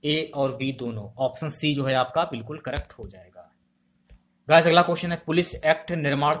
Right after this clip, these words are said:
कमेटी के अध्यक्ष कौन थे? श्री सोली सोरावजी। ऑप्शन ए जो है आपका बिल्कुल करेक्ट हो जाएगा। ठीक है, अगला क्वेश्चन, निम-, इनमें से कौन भारत का राष्ट्रीय सुर-, अ, सुरक्षा सलाहकार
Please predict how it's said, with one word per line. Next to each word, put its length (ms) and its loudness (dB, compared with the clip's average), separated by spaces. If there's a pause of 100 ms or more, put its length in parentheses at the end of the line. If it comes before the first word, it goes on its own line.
(100)
कमेटी 300 -2
के 100 -6
अध्यक्ष 420 -8
कौन 360 -8
थे? 160 -14 (880)
श्री 600 -2
सोली 680 -2
सोरावजी। 680 -2 (100)
ऑप्शन 380 -4 (100)
ए 100 2
जो 140 -4
है 100 -2
आपका 280 -4
बिल्कुल 320 -10
करेक्ट 320 -12
हो 160 -16
जाएगा। 340 -12
ठीक 200 0
है, 140 -6 (760)
अगला 220 4
क्वेश्चन, 380 -2
निम-, 260 -2 (100)
इनमें 240 -2
से 180 -6
कौन 340 -2
भारत 380 -2
का 80 0
राष्ट्रीय 380 0
सुर-, 280 -10 (180)
अ, 120 -6
सुरक्षा 500 -2
सलाहकार 540 0